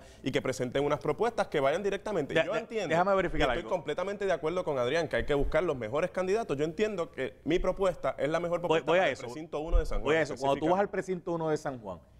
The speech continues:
Speaker 2: que, que de hecho está invitado Jorge Navarro al programa también hoy, eh, del precinto cinco, pero tuvo un compromiso, eh, ¿verdad? Ineludible y no pudo estar aquí, pero ca-,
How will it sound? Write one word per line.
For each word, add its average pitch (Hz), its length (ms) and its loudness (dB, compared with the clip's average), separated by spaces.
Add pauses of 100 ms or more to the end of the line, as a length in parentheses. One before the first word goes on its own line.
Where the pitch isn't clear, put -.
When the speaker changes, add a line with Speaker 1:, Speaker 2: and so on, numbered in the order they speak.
(140)
Speaker 2:
que, 123 200 2
que 123 140 2
de 127 80 6
hecho 151 240 2
está 123 180 0
invitado 147 400 4
Jorge 151 220 0
Navarro 139 240 4
al 151 80 -2
programa 135 260 2
también 139 320 0
hoy, 131 320 2
eh, 110 420 4
del 110 120 -6
precinto 117 400 -8
cinco, 135 260 -4
pero 131 160 2
tuvo 110 160 2
un 123 100 0
compromiso, 127 680 2 (320)
eh, 113 120 -6
¿verdad? 135 320 4
Ineludible 135 640 0
y 123 80 -10
no 117 100 -8
pudo 135 180 4
estar 143 200 8
aquí, 147 160 -2
pero 135 240 -2 (100)
ca-, 127 100 -12